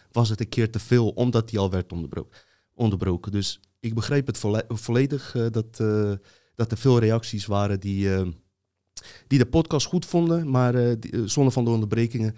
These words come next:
ben ik het dus helemaal mee eens. En, eh, ik ga er zeker wat, eh, aan doen, omdat ik ook besef dat er veel meer mensen kijken en, eh, serieus naar informatie willen, eh,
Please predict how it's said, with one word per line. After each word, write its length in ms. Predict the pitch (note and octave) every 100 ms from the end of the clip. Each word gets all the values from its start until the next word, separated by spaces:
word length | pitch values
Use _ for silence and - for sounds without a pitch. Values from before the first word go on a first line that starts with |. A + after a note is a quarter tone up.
| - -
ben 140 | A#2+ A#2
ik 100 | A#2
het 100 | A2
dus 140 | G#2+
helemaal 380 | A2+ A#2 A2 G#2+
mee 140 | G#2
eens. 360 | G2 G#2 G#2 -
En, 200 | G2 G2
eh, 200 | F#2+ F#2+ - - -
ik 180 | - C3
ga 140 | C3 A2+
er 80 |
zeker 280 | G#2+ A2 -
wat, 180 | G#2 -
eh, 340 | - G#2 G2+
aan 260 | G2 G#2+ G2
doen, 240 | G#2+ A#2 A#2
omdat 260 | G#2+ A2+
ik 120 | A2+ B2+
ook 140 | A#2+
besef 300 | G#2 - A2+
dat 180 | G#2+ G2
er 60 |
veel 220 | G#2 B2+ A2+
meer 180 | A#2
mensen 280 | A2 A2 A2+
kijken 380 | - G#2 G#2 G#2+
en, 120 | G#2+
eh, 60 | G2+
serieus 360 | - G#2+ A#2
naar 120 | A2 G2+
informatie 520 | - G#2 A2+ A2 G#2+
willen, 460 | G2+ G2+ F#2+ F#2 - _ _ _ _
eh, 600 | - G2 F#2+ F#2 F#2 F#2